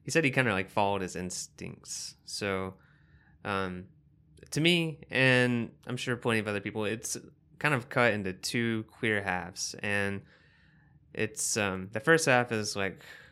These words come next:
a slow, like, romantic movie. You know, you're all about building up the relationship between Red and Mandy, because in the end, he wants you to care, you know, about what's gonna happen to her later. And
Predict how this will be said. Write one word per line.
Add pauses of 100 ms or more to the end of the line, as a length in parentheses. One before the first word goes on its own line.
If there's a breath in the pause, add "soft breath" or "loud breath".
(320 loud breath)
a
slow,
like, (120)
romantic
movie.
You
know,
you're (100)
all
about
building
up
the
relationship
between
Red
and
Mandy,
because (600 soft breath)
in
the
end,
he
wants
you
to
care, (880)
you
know,
about
what's
gonna
happen
to
her
later. (720 soft breath)
And